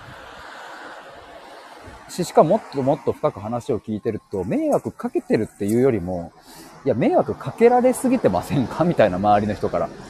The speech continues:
そうすると、その、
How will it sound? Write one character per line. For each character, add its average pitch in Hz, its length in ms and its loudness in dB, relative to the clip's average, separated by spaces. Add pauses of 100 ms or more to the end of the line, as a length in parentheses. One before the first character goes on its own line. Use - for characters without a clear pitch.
(1120)
そ 233 220 6
う - 20 4
す 269 100 2
る 262 140 6
と、 104 300 4 (600)
そ 135 80 0
の、 104 480 0